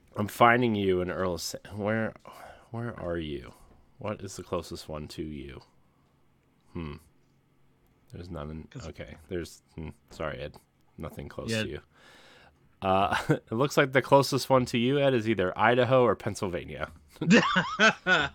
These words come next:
Speaker 2: Uh, no. If I go to, if I go to Penny, uh,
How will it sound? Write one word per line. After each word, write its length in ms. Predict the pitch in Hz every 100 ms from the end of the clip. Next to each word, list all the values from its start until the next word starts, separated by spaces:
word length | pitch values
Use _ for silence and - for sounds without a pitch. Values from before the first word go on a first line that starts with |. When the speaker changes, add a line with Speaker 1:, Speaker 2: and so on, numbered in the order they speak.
| - -
Speaker 2:
Uh, 1400 | 131 123 196 220 220 185 120 123 123 120 113 107 104 104
no. 360 | 107 107 110
If 200 | 135 135
I 100 | 147
go 180 | 180 165
to, 100 | 151
if 240 | 143 131 131
I 140 | 139
go 160 | 147 143
to 100 | 139
Penny, 500 | - 147 143 131 127 - - - -
uh, 420 | 123 117 113 113